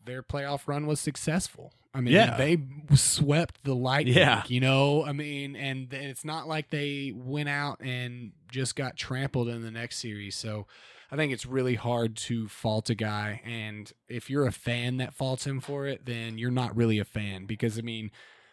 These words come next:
Speaker 1: we can perpetually be the Blue Jackets and no free agents are gonna leave us and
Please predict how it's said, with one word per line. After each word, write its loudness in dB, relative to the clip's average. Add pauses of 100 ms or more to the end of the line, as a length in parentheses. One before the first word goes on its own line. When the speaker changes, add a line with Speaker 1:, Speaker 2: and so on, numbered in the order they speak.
(140)
Speaker 1:
we 12
can 6
perpetually 4
be 0
the -4
Blue 0
Jackets -6
and -10
no -8
free -10
agents -6
are -4
gonna -6
leave -4
us -8
and -12